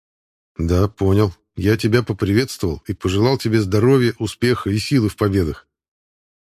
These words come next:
«Нет, ты мне пожелал, чтобы я сам себя не сожрал, чтоб здоровья у меня не было и никогда не победил».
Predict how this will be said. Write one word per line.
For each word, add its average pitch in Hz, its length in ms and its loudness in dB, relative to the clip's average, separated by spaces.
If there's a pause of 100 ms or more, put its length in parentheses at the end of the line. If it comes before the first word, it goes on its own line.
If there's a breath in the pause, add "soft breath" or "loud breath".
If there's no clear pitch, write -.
(280)
«Нет, 85 580 -2
ты 101 160 0
мне 110 180 4
пожелал, 113 460 2
чтобы 110 300 0
я 110 100 2
сам 110 220 0
себя 107 300 0
не 107 100 2
сожрал, 107 520 2 (120)
чтоб - 260 -6
здоровья 110 440 2
у 110 40 4
меня 110 160 4
не 120 160 2
было 92 280 -2
и 80 80 -6
никогда 101 400 2
не 104 80 2
победил». 101 460 0